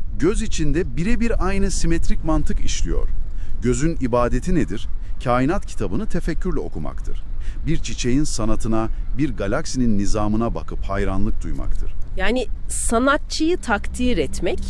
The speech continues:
Speaker 1: Kesinlikle.
Speaker 2: sanat eserindeki ustalığı görüp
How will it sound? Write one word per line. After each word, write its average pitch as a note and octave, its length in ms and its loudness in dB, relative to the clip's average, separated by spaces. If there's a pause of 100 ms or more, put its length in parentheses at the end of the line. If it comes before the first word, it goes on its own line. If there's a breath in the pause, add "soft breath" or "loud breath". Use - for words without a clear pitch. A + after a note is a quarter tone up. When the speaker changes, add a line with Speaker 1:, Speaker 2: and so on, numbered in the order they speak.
Speaker 1:
Kesinlikle. B2+ 600 0
Speaker 2:
sanat - 460 0 (160)
eserindeki A#3+ 760 0
ustalığı A#3 720 0
görüp G#3 400 2